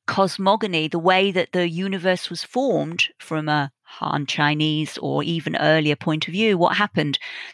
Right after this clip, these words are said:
The light and the clear went up to heaven, and the dense and the impure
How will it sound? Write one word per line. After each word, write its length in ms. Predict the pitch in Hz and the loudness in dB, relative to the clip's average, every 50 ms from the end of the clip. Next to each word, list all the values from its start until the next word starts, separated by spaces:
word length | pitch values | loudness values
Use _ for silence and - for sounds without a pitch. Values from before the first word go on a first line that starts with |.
| _ _ | _ _
The 80 | - 175 | 2 4
light 540 | 180 180 185 175 190 214 208 - - - - | 6 6 6 6 4 2 2 0 -2 -4 -2
and 160 | - 180 175 170 | -2 -2 -2 -2
the 60 | 175 | -4
clear 640 | - - - 196 185 175 170 170 185 226 294 381 - _ - - - - _ | -4 -4 -2 2 4 4 6 6 4 4 2 0 -4 _ -20 -20 -20 -16 _
went 320 | - 170 165 165 - - - - | 2 2 2 2 -2 -4 -2 2
up 320 | 160 170 - - - - - - _ - | 4 4 4 2 2 -4 -14 -16 _ -4
to 120 | - 190 | -2 0
heaven, 440 | 180 190 190 - 208 226 262 370 349 - _ - - - - - _ - | 2 2 2 2 0 -2 -2 -2 -8 -14 _ -20 -20 -20 -20 -20 _ -2
and 200 | 165 170 170 165 | 0 0 2 0
the 100 | 165 165 | 0 0
dense 540 | - - 175 165 180 196 - - - - - - | 2 2 4 4 4 2 -2 -8 -12 -12 -4 -2
and 180 | 170 160 160 165 | -2 0 2 0
the 140 | 165 160 - | 0 0 0
impure 760 | - 180 180 190 190 - - 190 180 175 175 180 208 254 349 | 0 0 0 0 -2 0 4 6 6 8 8 8 6 4 2